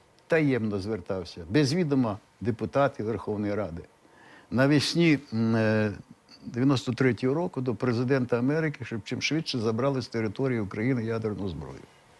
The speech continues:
Розумієте? Ну, це попахує злочином просто. Ми ж не знали цього. Причому Верховна Рада ухвалювала постанову, е, про ратифікацію договору Старт-один. А, а це сталося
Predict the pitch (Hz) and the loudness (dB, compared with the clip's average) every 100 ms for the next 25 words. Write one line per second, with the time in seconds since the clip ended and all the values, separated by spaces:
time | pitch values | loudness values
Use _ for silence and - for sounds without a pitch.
0 | _ 104 117 139 143 - - - - - | _ -8 -4 -2 -4 -6 -16 -10 -10 -10
1 | - - 156 - 170 151 175 147 151 143 | -12 -4 -2 0 0 0 0 2 4 4
2 | 123 147 165 110 90 82 - - 85 - | 4 2 0 -4 -6 -8 -14 -16 -14 -14
3 | - _ _ _ _ _ 139 127 135 117 | -18 _ _ _ _ _ 4 6 4 2
4 | 120 135 107 90 - 85 _ _ - - | 0 0 0 -4 -10 -16 _ _ -20 -20
5 | - - - - - 175 170 165 160 190 | -20 -18 -14 -6 2 4 6 6 4 4
6 | 170 143 160 208 156 82 - _ _ _ | 4 4 4 4 2 0 -6 _ _ _
7 | _ _ _ - - 147 156 139 127 101 | _ _ _ -2 2 4 4 4 2 2
8 | 127 - 120 95 107 170 143 82 - - | 0 0 2 2 4 2 2 0 -6 -20
9 | - - - _ _ - 95 95 90 - | -20 -20 -20 _ _ -6 -2 0 0 2
10 | 123 120 113 - 98 - - 160 196 151 | 4 4 2 0 -6 -4 0 2 2 2
11 | 123 104 90 113 107 104 95 - 107 90 | 2 2 0 0 2 0 -2 -2 -2 -2
12 | 104 90 85 76 _ _ _ - - - | -2 -2 -2 -6 _ _ _ -20 -20 -20
13 | - - _ - 98 110 104 156 - 156 | -20 -20 _ 0 2 2 2 2 2 4
14 | 143 120 - 123 113 | 4 4 4 4 4